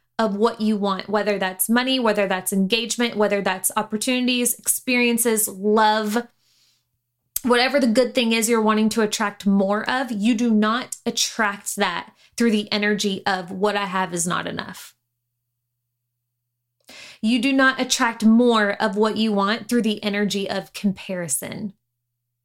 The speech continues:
Ugh, hers is better. Ugh, if only. Ugh, I'm not there yet.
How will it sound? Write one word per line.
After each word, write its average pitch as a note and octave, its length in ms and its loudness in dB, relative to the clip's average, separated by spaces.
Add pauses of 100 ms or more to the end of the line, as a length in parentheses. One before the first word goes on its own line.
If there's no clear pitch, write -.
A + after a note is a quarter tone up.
(360)
Ugh, F#3 160 -6 (140)
hers F#3+ 180 -4
is F3+ 100 -14
better. F3+ 380 -10 (100)
Ugh, C#3 260 -10 (840)
if - 160 -4
only. F#3 420 -4 (120)
Ugh, G#3 160 -4 (240)
I'm G#3+ 120 2
not G3 200 -2
there F#3+ 140 -2
yet. F#3 300 -6